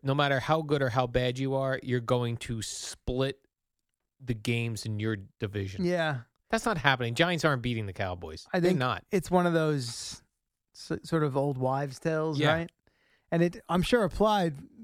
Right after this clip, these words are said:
Speaker 2: for many years, uh, in many cases, kind of your opinion about doubleheaders in baseball. Yeah, it's always a split.
Speaker 1: Yeah.
Speaker 2: Not always, but,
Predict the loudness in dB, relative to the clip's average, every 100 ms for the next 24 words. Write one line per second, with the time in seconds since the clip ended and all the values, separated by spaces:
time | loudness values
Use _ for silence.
0 | -4 0 2 2 2 2 0 0 -2 -4
1 | -6 -18 -16 -12 -10 -4 -2 0 0 0
2 | 2 2 0 -2 0 0 0 0 0 0
3 | -4 -2 -2 0 0 0 0 0 0 0
4 | 0 -4 0 0 0 -2 0 0 -2 -4
5 | -4 -6 -8 -2 -2 -2 -4 -2 -2 -4
6 | -8 -6 -4 -2 0 -2 -2 -2